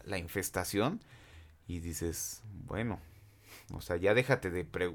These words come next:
o sea, ¿cómo, cómo duerme, no? O sea, ¿cómo satisfacen otras, otras necesidades? Y pues sí, sí está complicado. Por eso, señores,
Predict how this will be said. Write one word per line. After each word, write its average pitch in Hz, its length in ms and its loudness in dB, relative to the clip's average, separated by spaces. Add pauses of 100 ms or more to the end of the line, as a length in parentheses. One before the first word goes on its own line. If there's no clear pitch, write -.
o 82 100 -6
sea, 85 260 -2 (960)
¿cómo, 104 480 0
cómo 98 300 -2
duerme, 95 420 2
no? 98 200 -4
O 131 60 -6
sea, - 200 -10
¿cómo 107 360 -4 (380)
satisfacen 101 720 0
otras, 104 460 0
otras 101 280 -2
necesidades? 95 840 0 (720)
Y 92 120 -8
pues - 200 -8
sí, 113 100 -8
sí - 200 -8
está 160 180 -8
complicado. 180 560 2
Por 214 160 6
eso, 254 180 0
señores, 233 520 2